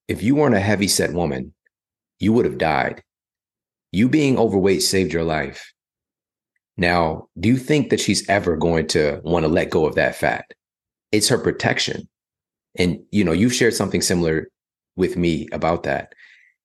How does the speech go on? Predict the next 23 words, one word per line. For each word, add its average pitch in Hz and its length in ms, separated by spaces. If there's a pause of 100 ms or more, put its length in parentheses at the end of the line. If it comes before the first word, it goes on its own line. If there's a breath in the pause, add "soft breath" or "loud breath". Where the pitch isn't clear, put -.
(140)
And 90 140
so 95 240
it 92 80
just 101 160
really 110 300
kind 98 160
of 85 80
set 101 300
in 90 100
place, 95 260
like, 78 220
this 90 220
environment 95 580
is - 160
so 113 560
volatile, 98 800 (680)
and 90 760 (680)
this, 92 760 (200)
this 110 180
body 127 300
fat 92 200
is 92 120
protection. - 520